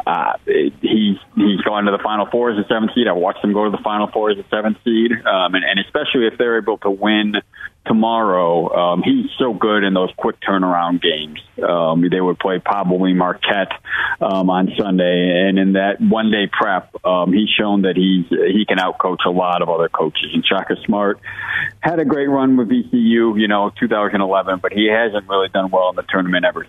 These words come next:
since. And I think Marquette, you know, looking ahead a little bit, uh, is another team that Michigan State would match up pretty well against. Um, a team that's, um, doesn't have great athleticism, doesn't have that dominant big man that we talked about. So, um,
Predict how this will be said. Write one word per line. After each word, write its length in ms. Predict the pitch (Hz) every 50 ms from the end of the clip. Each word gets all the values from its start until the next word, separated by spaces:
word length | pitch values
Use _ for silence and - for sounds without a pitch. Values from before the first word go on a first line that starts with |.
| _ -
since. 260 | 98 85 87 92 92 - - - -
And 320 | 98 92 90 87 87 87 90
I 240 | 92 95 98 107 98
think 240 | - 107 98 - -
Marquette, 560 | 95 92 - - - 123 120 107 95 - - 98
you 80 | 92
know, 160 | 90 90 90
looking 240 | 95 95 - - 92
ahead 180 | 87 87 98 92
a 60 | 90
little 260 | 95 107 113 107 98
bit, 220 | - 98 87 85 - -
uh, 380 | - - 107 92 90 87 87 95
is 80 | 95
another 260 | 95 101 104 101 98 90
team 280 | - 95 92 90 87 87
that 80 | 87
Michigan 420 | 82 90 82 - 98 90 90 85 - -
State 240 | - 90 90 87 -
would 120 | 90 85
match 220 | 87 90 87 80 - 92
up 100 | - -
pretty 180 | 101 92 87
well 260 | 80 87 90 87 80
against. 480 | 85 - - 87 82 80 - - - -
Um, 380 | - - 85 82 80 82 80 80
a 60 | 80 80
team 320 | _ - - 101 98 95
that's, 200 | 92 90 - - - - - - - - - -
um, 320 | - 95 95 92 90 90 95
doesn't 220 | 127 127 101 117
have 180 | 113 113 104 95
great 380 | 92 117 113 113 113 120 -
athleticism, 800 | - 110 110 107 - 107 117 107 107 - - 123 110 98 104 98
doesn't 240 | 95 104 95 104 101
have 180 | 101 101 98
that 260 | 95 101 98 98 95 - - _ _ -
dominant 400 | 104 98 98 98 98 98 90 82
big 140 | 98 101 90
man 240 | 92 95 90 87 85
that 100 | 76 87
we 100 | 92 87
talked 320 | - 92 87 87 - -
about. 380 | 82 - 90 87 82 82 80 - - -
So, 300 | - 104 95 95 92 90 - - - - - - - -
um, 300 | 107 101 95 95 95